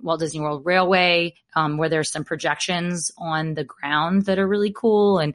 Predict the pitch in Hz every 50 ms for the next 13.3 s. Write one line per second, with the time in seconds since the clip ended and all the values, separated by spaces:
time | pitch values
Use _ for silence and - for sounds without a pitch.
0 | _ _ - - 170 185 190 208 202 196 156 185 180 - 185 156 170 170 208 240
1 | 240 240 - - 247 214 220 - - - 226 202 202 - 202 190 185 180 170 160
2 | - - 170 165 - 185 175 170 170 160 160 180 165 156 - 180 175 156 170 160
3 | 160 165 160 - - 156 147 - - 160 160 156 156 156 156 156 - - 160 160
4 | 160 165 180 185 - - 254 226 202 - 226 240 226 214 247 - - - - 185
5 | - - - 202 - - 208 202 - - - - - - - - - - 202 -
6 | _ - 180 185 180 180 175 170 170 - - - - _ - 208 208 214 233 -
7 | 240 240 214 214 196 196 180 175 - _ - - 214 190 185 180 190 180 185 -
8 | 190 190 190 185 - 190 180 180 175 170 165 160 160 165 - - 160 156 156 156
9 | 151 160 170 160 160 147 - - 156 151 147 143 139 139 139 143 - - 151 147
10 | 139 143 143 160 165 160 160 151 143 - - 160 143 151 156 151 - - 165 160
11 | 156 151 - - 156 156 151 151 143 147 147 151 160 175 - - 165 156 151 147
12 | 147 147 - - - - 165 156 151 - 151 143 - 156 143 135 143 147 143 _
13 | - 151 147 - -